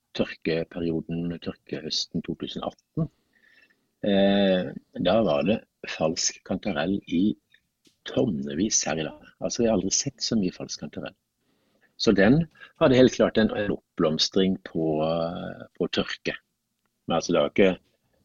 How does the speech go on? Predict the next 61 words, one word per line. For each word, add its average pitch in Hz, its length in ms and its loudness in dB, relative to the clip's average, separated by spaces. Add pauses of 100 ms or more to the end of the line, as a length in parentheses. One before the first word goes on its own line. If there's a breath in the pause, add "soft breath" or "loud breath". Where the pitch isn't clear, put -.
det 92 80 4
var 80 100 6
ikke - 160 2
sånn 85 180 0
at - 240 -4
vi 85 80 0
så 78 260 0
den 78 160 -4
tør-, 80 400 -6 (140)
<laughs> - 180 -4
falske - 260 -2
kantarellen 78 480 -4
og 78 100 -4
skjønte - 440 -4
at - 240 -20
da 78 220 0
var 71 180 -2
det 76 100 -4
tørke, - 440 0
fordi 80 280 0
vi, 80 140 0
det 80 120 -2
var 71 120 -4
jo 90 160 0
tørt - 260 -10
som 78 240 -6
knusk. - 460 2
Men 92 180 4 (380 loud breath)
det 104 120 2
er 92 80 4
interessant 110 680 2
å, 107 120 4
å 127 140 0
se, 110 280 6
og 120 200 6 (520 loud breath)
det 107 120 4
som 120 140 8
jeg 127 80 8
har 104 120 6
hatt - 100 -4
de - 20 2
siste 117 300 2
årene 117 240 4
er 98 100 4
at 98 140 0
det 143 100 4
har 113 60 2
vært, - 360 -4 (540)
plutselig - 380 2
har - 20 0
det 131 80 4
vært - 360 -2
noen 113 340 4
arter - 340 -6
som 95 160 -4
det 104 80 0
har 95 80 0
vært - 160 -6
veldig 92 480 2
mye 113 240 4
av, 127 220 0